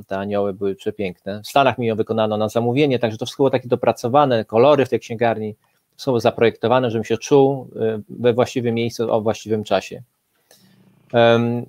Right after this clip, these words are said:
i, no i kłopot był, że nikt tam nie przychodził po prostu, bo nikt nie wiedział, że ja mam taką księgarnię, a ja jeszcze nie byłem takim rozpoznawalnym człowiekiem, bo pracowałem głównie dla korporacji, mm, czyli taka osoba,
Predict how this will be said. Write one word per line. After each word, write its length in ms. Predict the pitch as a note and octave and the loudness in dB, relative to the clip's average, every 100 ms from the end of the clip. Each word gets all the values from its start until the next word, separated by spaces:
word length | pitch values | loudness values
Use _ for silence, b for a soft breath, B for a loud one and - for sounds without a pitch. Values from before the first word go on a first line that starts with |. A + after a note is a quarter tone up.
| - | 0
i, 360 | C#3 C#3+ C#3+ | 2 4 2
no 100 | C#3 | 2
i 120 | E3+ E3 | 2 2
kłopot 240 | F3+ E3+ | 2 2
był, 160 | E3 D#3+ | 2 2
że 140 | E3 | 2
nikt 140 | D#3+ | 2
tam 120 | D#3+ D3 | 0 2
nie 100 | B2+ | 0
przychodził 420 | B2 G#2 F2+ F2+ | 0 0 0 -6
po 100 | G2 | -12
prostu, 360 | G2 G2 - | -14 -14 -14
bo 100 | G2 | -10
nikt 180 | G#2+ G#2 | -10 -6
nie 60 | G#2+ | -2
wiedział, 200 | G#2 G#2 | 0 2
że 80 | A2 | 2
ja 80 | |
mam 100 | G#2+ | 2
taką 220 | G2 G#2 G#2 | 0 -4 -6
księgarnię, 540 | - G#2+ G#2+ A2+ A2 | -2 2 2 2 0
a 180 | G#2+ A2 | 0 2
ja 140 | A2 | 0
jeszcze 220 | G#2+ - | 0 -2
nie 40 | G#2+ | -6
byłem 120 | G2+ | -4
takim 260 | G2 G#2 G2+ | -6 -6 -6
rozpoznawalnym 580 | - G#2+ A2+ G#2+ G#2+ | -4 -4 0 0 0
człowiekiem, 380 | G2+ G#2+ G#2+ D#3+ | -2 0 0 0
bo 100 | D3+ | -2
pracowałem 480 | C3+ A#2+ B2+ B2+ B2 | -2 -2 2 2 2
głównie 280 | A#2+ A#2 A#2+ | 0 0 2
dla 100 | A#2 | 0
korporacji, 760 | A#2 - A2+ F#2+ - - F#2+ F2+ G2 | 0 0 2 2 0 -10 -12 -12 -12
mm, 320 | G2+ G2+ G2+ | -8 -8 -8
czyli 360 | - A2 A2+ A2 - - _ | -6 -2 -2 -4 -12 -20 _
taka 540 | - G#2+ A#2 A2+ A2+ A2 | -4 0 2 2 2 0
osoba, 560 | A2+ C3 A2+ A#2 A2 | -2 0 4 4 4